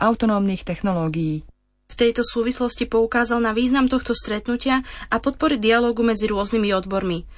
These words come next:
Speaker 2: V čase, keď tempo inovácií často predstihuje tempo reflexie, svet potrebuje spoločné princípy, ktoré budú usmerňovať pokrok smerom k skutočne ľudským cieľom, povedal.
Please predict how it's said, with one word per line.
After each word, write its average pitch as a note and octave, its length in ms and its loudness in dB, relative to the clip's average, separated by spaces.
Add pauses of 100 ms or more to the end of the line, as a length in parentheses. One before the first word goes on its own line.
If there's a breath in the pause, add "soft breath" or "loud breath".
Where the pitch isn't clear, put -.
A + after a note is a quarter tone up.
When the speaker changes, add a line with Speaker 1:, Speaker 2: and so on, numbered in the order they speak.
(220 loud breath)
Speaker 2:
V - 80 -18
čase, C#4 480 -2
keď B3 160 2
tempo C#4+ 320 2
inovácií A#3 640 0
často A3+ 320 0
predstihuje A3+ 560 0
tempo G#3+ 320 -2
reflexie, B3+ 640 0 (280 loud breath)
svet - 280 0
potrebuje D4 440 2
spoločné A3 440 -2
princípy, A3 640 -2
ktoré C#4+ 240 2
budú C4+ 240 2
usmerňovať B3 560 2
pokrok B3 400 -4
smerom B3+ 400 2
k - 120 -6
skutočne C#4 440 -2
ľudským G#3 360 -2
cieľom, F#3 480 -2
povedal. F3+ 520 -2